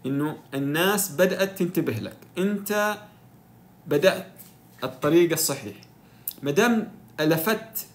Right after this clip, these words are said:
لو شخص واحد وسألك: "هل هذا تقصد كذا؟" أو "إيش يعني ق-، قصدك كذا؟" فمباشرة اعرف إنك أنت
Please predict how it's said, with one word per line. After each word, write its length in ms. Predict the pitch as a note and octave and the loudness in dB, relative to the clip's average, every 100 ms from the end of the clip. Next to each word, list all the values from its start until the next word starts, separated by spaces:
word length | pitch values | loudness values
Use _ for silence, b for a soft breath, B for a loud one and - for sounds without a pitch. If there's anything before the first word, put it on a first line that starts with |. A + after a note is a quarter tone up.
| - - - | -20 -16 -2
لو 300 | D3+ A#3 B3+ | 2 2 2
شخص 360 | - - - | -4 -4 -2
واحد 440 | F3 D#3 - A2+ A#2+ | 2 2 2 -6 -8
وسألك: 540 | A#2 G#3 F3+ A#2+ - B B B B | -4 -2 0 -2 -6 B B B B
"هل 340 | - G#3 A#3+ | -2 0 2
هذا 260 | G#3+ G#3+ G#3 | 4 4 4
تقصد 480 | F#3+ A3 - G3 F#3 | 0 -2 -2 -4 -4
كذا؟" 300 | F#3 F3+ F#3 | -4 0 -2
أو 320 | F3+ E3+ E3 | 0 -2 -2
"إيش 180 | A3 G#3+ | -2 -2
يعني 300 | G#3 F3+ F3+ | -2 0 0
ق-، 440 | E3+ F3+ C#3+ B2 | 0 -2 -4 -4
قصدك 300 | E3 E3 E3 | -4 -4 -6
كذا؟" 380 | - F3 G3+ - B B B | -4 -4 -4 -6 B B B
فمباشرة 960 | C#3 C3+ D3+ C#3+ D#3+ G3 F#3+ G#3+ G#3+ - | -10 -8 -8 -2 2 4 2 -4 -6 -4
اعرف 380 | F3 F#3 G#3+ G#3 F3+ | -2 2 0 0 -4
إنك 320 | F3+ G3+ G3+ - - | -2 -4 -6 -12 -8
أنت 540 | E3 E3 F3 F3+ F3+ | -6 -6 -6 -6 -6